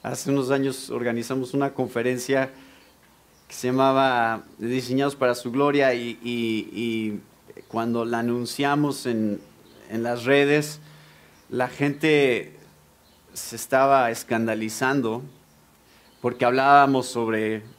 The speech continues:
o sea, esos eran los títulos, masculinidad y feminidad bíblica. Y la gente comentaba y decía, "¿Cómo puede ser que estén, eh, haciendo conferencias machistas?". Y,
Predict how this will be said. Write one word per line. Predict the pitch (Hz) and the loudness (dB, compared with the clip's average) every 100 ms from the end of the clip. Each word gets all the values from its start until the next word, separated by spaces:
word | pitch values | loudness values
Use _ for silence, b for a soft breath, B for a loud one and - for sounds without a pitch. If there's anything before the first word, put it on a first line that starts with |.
| _ _ | _ _
o | 98 123 | -8 0
sea, | 165 | 2
esos | 170 170 185 | 2 2 4
eran | 202 190 | 6 6
los | 160 - | 4 0
títulos, | 226 143 123 123 | -6 -2 -4 -2
masculinidad | 127 127 139 127 131 160 214 | -4 -2 -2 0 2 0 -2
y | |
feminidad | 214 143 131 131 139 135 | -4 -2 -2 0 0 0
bíblica. | 175 165 - - _ b b b b b b b b _ _ - 127 | -2 -2 -8 -18 _ b b b b b b b b _ _ -18 -10
Y | 127 | -8
la | 123 | -6
gente | 127 139 147 | -4 -4 -2
comentaba | 131 123 123 - 120 113 135 | -2 -2 -4 -2 -2 0 0
y | 117 | -2
decía, | 110 - 123 - | -6 -4 -4 -2
"¿Cómo | 175 180 175 | 0 0 2
puede | 170 170 165 | 4 4 2
ser | - 143 147 160 151 | -4 -4 -2 -4 -6
que | 143 | -10
estén, | - 147 151 151 143 B B B B | -8 -6 -4 -4 -8 B B B B
eh, | - 107 | -8 -6
haciendo | 127 - 156 160 147 | -6 -4 -2 -2 -4
conferencias | 135 131 127 143 147 143 | -8 -8 -6 -6 -6 -8
machistas?". | 139 131 - - 131 160 151 - 156 143 - - | -6 -6 -8 -8 -4 -4 -6 -6 -6 -6 -12 -16
Y, | 175 | -16